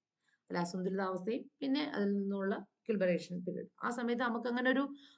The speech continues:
ഏഹ്, equilibration period-ിൽ നിന്ന് എങ്കിൽ disequilibration period-ിൽ നിന്ന് equilibration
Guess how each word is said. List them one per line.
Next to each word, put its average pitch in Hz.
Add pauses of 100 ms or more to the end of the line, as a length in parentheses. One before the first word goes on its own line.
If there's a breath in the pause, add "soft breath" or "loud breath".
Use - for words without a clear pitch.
(160 loud breath)
ഏഹ്, 196
equilibration 233
period-ിൽ 240
നിന്ന് 226
എങ്കിൽ 233
disequilibration 240
period-ിൽ 233
നിന്ന് 233
equilibration 220